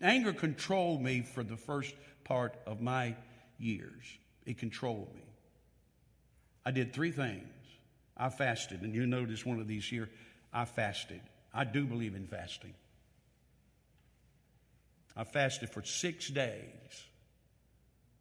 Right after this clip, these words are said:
because I knew. My wife looked at me, she said, "I won't be here." I, I, I was about to lose the best thing that I ever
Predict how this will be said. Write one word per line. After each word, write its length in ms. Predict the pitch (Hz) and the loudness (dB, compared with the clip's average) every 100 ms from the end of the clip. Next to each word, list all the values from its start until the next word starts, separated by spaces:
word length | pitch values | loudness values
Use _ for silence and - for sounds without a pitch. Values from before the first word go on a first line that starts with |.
| _ _ _ - | _ _ _ -12
because 280 | - 123 107 | -2 0 0
I 220 | 123 143 156 | 2 2 4
knew. 180 | 143 | 2
My 160 | 113 131 | 4 4
wife 300 | 139 147 135 | 6 6 6
looked 180 | 143 143 | 2 4
at 160 | 139 | 2
me, 80 | 143 | 2
she 160 | 123 131 | -2 -4
said, 240 | - 127 | -2 0
"I 80 | 117 | 0
won't 220 | 151 143 | -2 -4
be 120 | 135 | -4
here." 300 | 143 117 - - - - _ _ _ _ _ - _ - _ _ _ _ _ _ _ - - | -4 -6 -10 -16 -20 -20 _ _ _ _ _ -20 _ -20 _ _ _ _ _ _ _ -14 -6
I, 60 | |
I, 280 | 120 - 131 | -6 -4 -4
I 40 | 123 | -2
was 100 | 117 | 2
about 200 | 135 131 | 2 2
to 80 | 120 | 0
lose 240 | 131 104 | 0 0
the 80 | 107 | -2
best 320 | 120 127 - | -2 -2 -2
thing 180 | 127 117 | -2 0
that 140 | 117 | 0
I 160 | 123 123 | 0 0
ever 300 | 117 113 | -2 -4